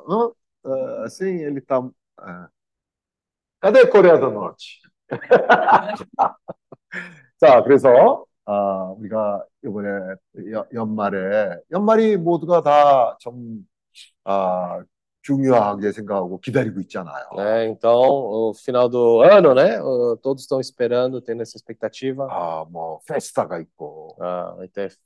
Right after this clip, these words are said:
Speaker 2: festa.
Speaker 1: 또 크리스마스가 있고.
Speaker 2: Vai ter Natal.
Speaker 1: 또 그 뭐야, 그, 저, festa de amigo secreto, 뭐 그런 것도 있고.
Speaker 2: 음.
Speaker 1: 어? 어, 자, 또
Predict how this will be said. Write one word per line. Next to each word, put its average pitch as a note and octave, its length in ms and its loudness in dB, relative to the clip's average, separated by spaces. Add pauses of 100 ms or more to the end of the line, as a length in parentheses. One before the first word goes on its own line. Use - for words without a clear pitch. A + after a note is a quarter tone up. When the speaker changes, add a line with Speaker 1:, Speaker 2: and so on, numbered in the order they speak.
Speaker 2:
festa. A#2 640 0 (100)
Speaker 1:
또 A2 300 -2
크리스마스가 C#3 760 -2
있고. E2 340 -12
Speaker 2:
Vai E2+ 200 -8
ter G#2+ 120 -2
Natal. A2+ 760 4 (160)
Speaker 1:
또 B2 380 2
그 - 80 -10
뭐야, A2 360 -2
그, G2 520 -6
저, F2+ 240 -4 (240)
festa G2 340 -6
de F2 460 -8 (220)
amigo G2+ 420 -8
secreto, F2 800 -12
뭐 E2 100 -16
그런 G2 240 -10
것도 F2+ 280 -10
있고. D#2 680 -8 (260)
Speaker 2:
음. G2 60 -10
Speaker 1:
어? G3+ 220 -4 (440)
어, F2+ 280 -6 (120)
자, A#2+ 180 -6 (200)
또 F#2 580 -6